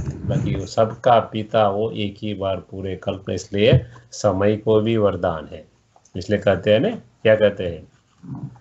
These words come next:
समय समय बलवान है, नहीं मानो बलवान, काबे अर्जुन लूटियो वही धनुष वही बाण। अर्जुन के पास वही गांडीव धनुष था, जिसका एक टंकार करते ही दुनिया पूरी कांपने लगती थी।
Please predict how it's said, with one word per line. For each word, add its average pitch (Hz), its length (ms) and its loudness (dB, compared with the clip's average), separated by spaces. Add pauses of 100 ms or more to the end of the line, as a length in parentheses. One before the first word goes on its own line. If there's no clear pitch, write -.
(160)
समय 101 420 0
समय 95 420 -4
बलवान 92 580 -2
है, 92 300 -2
नहीं 90 340 -4
मानो 90 420 -4
बलवान, 95 640 0 (320)
काबे 104 420 4
अर्जुन 95 540 -2
लूटियो 95 460 -4
वही 87 380 -6
धनुष 85 440 -6
वही 87 180 -12
बाण। 92 300 -18 (480)
अर्जुन 104 320 2
के 110 140 2
पास 101 260 2
वही 107 300 2
गांडीव 101 420 0
धनुष 85 280 -6
था, - 280 -18 (1120)
जिसका 101 340 0
एक 110 300 0
टंकार 101 480 4
करते 101 400 -4
ही 110 200 -4
दुनिया 98 420 -2
पूरी 95 320 -6 (100)
कांपने 107 420 0
लगती - 320 -14
थी। - 160 -20